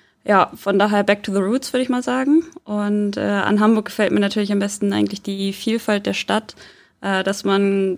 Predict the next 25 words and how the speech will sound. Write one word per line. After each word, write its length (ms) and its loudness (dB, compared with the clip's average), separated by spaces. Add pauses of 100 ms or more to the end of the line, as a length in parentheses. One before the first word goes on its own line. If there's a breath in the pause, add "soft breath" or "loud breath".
(120)
zum 240 -4
einen, 460 4
was 160 -2
weiß 160 -6
ich, 160 -8
über 160 -4
die 140 -4
Boberger 480 2
Dünen 480 2
ein 120 2
bisschen 600 0
Urlaubsfeeling 880 0
schon 260 -2
direkt 260 -2
am 80 -2
Stadtrand 480 -4
hat 220 -6 (580 soft breath)
oder 300 4
eben 300 2
halt, 360 -2
äh, 280 -4
zur 180 -4
Elbe 280 0
gehen 260 -2
kann 420 -2